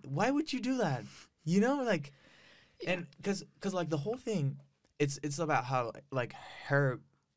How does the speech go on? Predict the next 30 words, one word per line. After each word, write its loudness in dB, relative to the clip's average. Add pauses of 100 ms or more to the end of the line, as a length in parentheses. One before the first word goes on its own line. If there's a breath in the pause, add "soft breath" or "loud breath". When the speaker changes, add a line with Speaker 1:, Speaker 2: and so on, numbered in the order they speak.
(120)
Speaker 1:
g-, -8
getting -2
to -12
be, -6
like, -8
powerful -4 (140)
and, -2
Speaker 2:
Mm-hmm. 0
Speaker 1:
and -10
getting -4
to -12
be, -6
like, -8 (520 soft breath)
uh, -4
like, -10 (280)
whatever 0
she -4
wants -8
to -8
do 4
and, -4
you -6
know, -2
not -4
apologize -2
to -8
anyone -6
and -6
all -6
that. -2